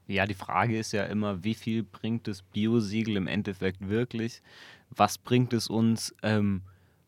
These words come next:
und, und was will die E U damit erreichen, dass sie eben dieses Biosiegel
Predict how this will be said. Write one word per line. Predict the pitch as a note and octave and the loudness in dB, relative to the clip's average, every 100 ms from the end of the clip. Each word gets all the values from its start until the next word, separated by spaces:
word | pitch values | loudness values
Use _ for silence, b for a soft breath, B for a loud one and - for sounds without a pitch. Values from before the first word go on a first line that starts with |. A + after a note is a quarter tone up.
| _ | _
und, | A2+ A2 | -2 -2
und | - A2 F2+ | -2 -4 2
was | G#2 - - - | 2 2 -4 -4
will | G#2 A2 G#2+ | -2 0 0
die | G#2+ G#2 | 0 0
E | |
U | G#2 C#3 | 2 2
damit | A#2+ A2 | 2 2
erreichen, | G2+ F#2 G2+ A#2+ G#2 | 2 2 2 0 -2
dass | G2 | -2
sie | F#2+ F#2 | -2 -2
eben | G2 G2+ | -2 -2
dieses | G2+ G2 | -2 -6
Biosiegel | F#2 G#2 G#2 G2+ F#2 G2+ F#2+ G2 | -6 -4 -2 -2 -2 -4 -2 -4